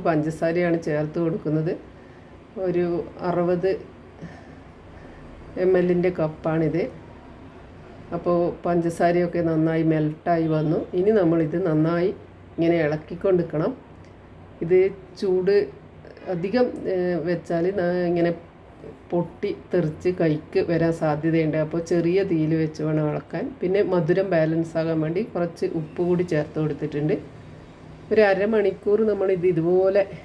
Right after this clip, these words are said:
ഇളക്കി കുറുക്കിയെടുക്കണം. ഏകദേശം നമ്മുടെ മാങ്ങ കുറുകി വരുന്നുണ്ട്. ആ, കുറുകി വരുന്ന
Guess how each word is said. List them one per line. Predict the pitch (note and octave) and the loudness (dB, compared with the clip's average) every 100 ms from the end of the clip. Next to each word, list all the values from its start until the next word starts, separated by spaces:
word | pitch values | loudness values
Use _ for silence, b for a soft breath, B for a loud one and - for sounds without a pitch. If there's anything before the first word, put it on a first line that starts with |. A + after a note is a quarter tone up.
| B - - | B -18 -6
ഇളക്കി | F3 D#3+ - G3+ G3+ - - - - - - - - - - - - | -4 -4 -6 -10 -10 -20 -20 -20 -20 -20 -20 -20 -20 -20 -20 -20 -6
കുറുക്കിയെടുക്കണം. | F#3 F3 D#3 - A3+ E3+ D#3 E3+ E3 A#3+ - - - - - F#3 | -2 -2 -4 2 4 4 2 0 -2 -2 -8 -20 -20 -20 -16 -6
ഏകദേശം | F3 E3+ F#3 F#3 G#3 | -2 0 0 0 -4
നമ്മുടെ | G3 F#3+ G3 - - - - - - - - - - - - G3 | -2 0 0 0 -8 -20 -20 -20 -20 -16 -16 -16 -20 -20 -8 2
മാങ്ങ | F#3+ F#3+ G3 - - - - - - - - | 2 4 2 -2 -10 -20 -20 -20 -20 -18 -2
കുറുകി | F#3 F3 F#3+ G3 | -2 0 -2 2
വരുന്നുണ്ട്. | F3 D#3+ F#3 G3 D#3+ G#3 - - - - - - - - - - - - - - - - - - - - - - - - - - - - - - - - - - - - | 2 2 2 2 2 0 -4 -20 -20 -20 -20 -20 -20 -20 -20 -20 -20 -20 -20 -20 -20 -20 -20 -20 -20 -20 -20 -20 -20 -20 -20 -20 -20 -20 -20 -20 -20 -20 -20 -20 -18 -4
ആ, | F#3+ F3+ F3 F3 | 0 0 0 -2
കുറുകി | F3+ F#3 G#3+ | -2 2 4
വരുന്ന | G3+ F3 | 4 4